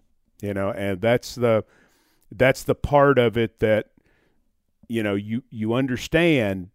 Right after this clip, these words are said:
that this is a business and that to keep the trains running on time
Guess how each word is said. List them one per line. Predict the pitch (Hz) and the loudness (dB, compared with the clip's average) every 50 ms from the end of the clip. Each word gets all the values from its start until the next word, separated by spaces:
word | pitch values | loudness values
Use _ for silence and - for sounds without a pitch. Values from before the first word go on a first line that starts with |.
| _ - | _ -4
that | 113 110 113 - - | -4 -4 -4 -4 -10
this | 98 95 95 92 107 120 123 - - | -20 -14 -8 -4 -2 -2 -2 -2 -2
is | 135 127 131 139 139 123 - | 0 2 2 2 2 0 -2
a | 127 120 107 | -4 -4 -4
business | 92 87 110 104 107 101 - - 117 117 110 - - - - _ - | -4 -4 -2 -2 -2 -2 -4 -6 -6 -6 -6 -6 -10 -16 -20 _ -10
and | 101 101 101 98 98 92 90 87 82 | -8 -6 -4 -4 -4 -6 -6 -6 -6
that | 95 95 95 - _ _ _ _ _ _ - | -4 -4 -4 -6 _ _ _ _ _ _ -16
to | 113 107 | -16 -16
keep | - - 135 139 143 143 - _ | -10 -4 0 0 0 0 -2 _
the | - 120 | -16 -12
trains | - - 139 131 131 127 123 101 - | -6 -4 -2 0 0 -2 -2 -4 -6
running | 107 117 127 131 127 127 123 | -6 -4 -4 -2 -2 -2 -2
on | 120 117 117 110 - | -2 -2 -4 -4 -6
time | - 127 127 131 127 110 95 87 80 78 80 87 | -4 -4 -2 0 0 0 0 -2 -2 -4 -6 -10